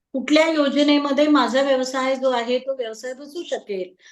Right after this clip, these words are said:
अशा प्रकारची एखादी माहिती हवी आहे. तर इथून आम्ही, अ, म्हणजे त्या, अ, म-, महिलेला, अ, तिला जी जी काही मदत लागणार आहे उभं राहण्यासाठी,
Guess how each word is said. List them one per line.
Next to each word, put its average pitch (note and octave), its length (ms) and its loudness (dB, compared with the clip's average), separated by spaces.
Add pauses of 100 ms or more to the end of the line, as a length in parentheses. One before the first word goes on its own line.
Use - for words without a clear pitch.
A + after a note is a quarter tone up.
(120)
अशा B3 280 0
प्रकारची C#4+ 480 2
एखादी B3+ 320 2
माहिती A3 420 0
हवी F#3+ 280 -4
आहे. D#3+ 320 -8 (520)
तर F4+ 220 2 (100)
इथून F#4 400 -2
आम्ही, D4 520 4 (200)
अ, C4 100 2 (500)
म्हणजे B3 440 2
त्या, B3 180 4 (520)
अ, G#3 280 0
म-, G#3 460 -4
महिलेला, G#3+ 720 2 (440)
अ, G3+ 320 0 (560)
तिला D4+ 460 2
जी C4+ 260 -2
जी F#4+ 220 0
काही F4 220 0
मदत C4+ 380 0
लागणार G#3+ 420 -2
आहे G#3 420 -4
उभं D4+ 260 0
राहण्यासाठी, F#3+ 840 -8